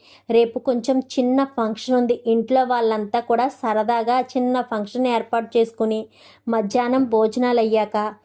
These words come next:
సాయంత్రం వాళ్ళిద్దరికీ మొదటి రాత్రి ఏర్పాటు చేసి అంతా చక్కగా ఆనందంగా ఉందాము" అనగానే, "సరే బావగారు" అని చెప్పి అక్కడి నుంచి కాస్త ఇంటికి వచ్చేస్తారు.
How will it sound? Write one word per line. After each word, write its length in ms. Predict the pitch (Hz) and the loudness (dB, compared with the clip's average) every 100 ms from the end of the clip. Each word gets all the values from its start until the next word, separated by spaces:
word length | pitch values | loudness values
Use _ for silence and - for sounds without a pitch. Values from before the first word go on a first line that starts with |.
| _ _ | _ _
సాయంత్రం 600 | - 247 226 226 226 262 269 | -6 -4 0 -2 0 2 2
వాళ్ళిద్దరికీ 680 | 254 226 202 220 214 262 302 | 2 0 0 0 0 0 2
మొదటి 460 | 269 226 240 240 | 2 2 -2 0
రాత్రి 300 | 254 247 262 | -2 0 -2
ఏర్పాటు 640 | 247 208 208 - 233 233 233 | 0 0 -2 -2 -4 -2 -2
చేసి 280 | 214 285 | 0 0
అంతా 420 | 285 233 220 220 262 | 0 0 -2 -2 -2
చక్కగా 640 | 285 254 - 226 220 247 240 262 - _ - _ | -2 -10 -6 -4 -2 0 -2 -4 -10 _ -20 _
ఆనందంగా 640 | 233 233 247 262 233 220 233 | -4 -2 0 0 0 0 0
ఉందాము" 560 | 254 240 233 233 233 240 | 2 2 2 0 2 2
అనగానే, 440 | 226 208 214 254 | 0 0 0 0
"సరే 400 | 302 - 226 220 240 247 214 | 0 0 2 4 2 0 -4
బావగారు" 540 | 226 220 214 220 214 | -2 0 0 0 2
అని 160 | 226 233 233 | 0 0 -4
చెప్పి 200 | 226 359 | -2 -2
అక్కడి 280 | 381 330 | 0 0
నుంచి 240 | 262 233 269 | 0 0 -2
కాస్త 320 | 254 233 - | -2 -2 0
ఇంటికి 420 | 285 269 247 262 | 2 2 0 -2
వచ్చేస్తారు. 600 | 240 233 233 226 226 226 | 0 -2 -4 -4 -2 -4